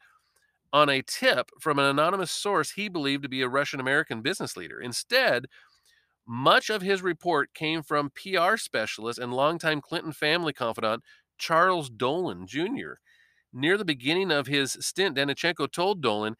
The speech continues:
he was working on a project against Trump, unquote. Dolan, who had ties to the Clintons', uh, presidential campaign since nineteen ninety-two, happily provided <laughs> many tales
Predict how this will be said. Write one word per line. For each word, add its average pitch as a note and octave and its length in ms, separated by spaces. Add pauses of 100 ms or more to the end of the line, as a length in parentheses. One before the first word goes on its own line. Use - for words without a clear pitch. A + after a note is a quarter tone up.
(280)
he G#3 320
was E3+ 320
working E3 640
on C#3+ 180
a C3 200 (320)
project G3 680
against D3 380
Trump, F3 300 (200)
unquote. G2+ 440 (880)
Dolan, E3 420
who C#3 360
had B2 260
ties C#3 460
to F#3 140
the A3 80
Clintons', A2 680
uh, A2+ 160
presidential C#3 540
campaign G#2+ 500
since A2 400 (180)
nineteen A#2+ 380
ninety-two, A#2 600 (460)
happily C#3+ 380
provided B2+ 640
<laughs> - 0
many D3 460
tales A2 560